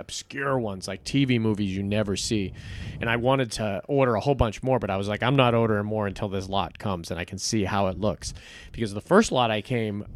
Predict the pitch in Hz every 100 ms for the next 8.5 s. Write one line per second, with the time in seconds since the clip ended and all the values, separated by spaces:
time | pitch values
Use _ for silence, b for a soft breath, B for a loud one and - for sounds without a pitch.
0 | - 110 92 90 - - 80 95 113 110
1 | 107 98 92 b b b 117 151 151 147
2 | 170 139 104 - - - 127 - - -
3 | 160 175 185 180 175 160 - - - 160
4 | 156 139 120 143 139 139 131 120 123 123
5 | 139 - 131 123 123 127 - - 143 123
6 | 110 117 117 113 - 117 110 110 127 135
7 | 131 120 117 113 117 110 - 98 95 202
8 | 127 131 139 147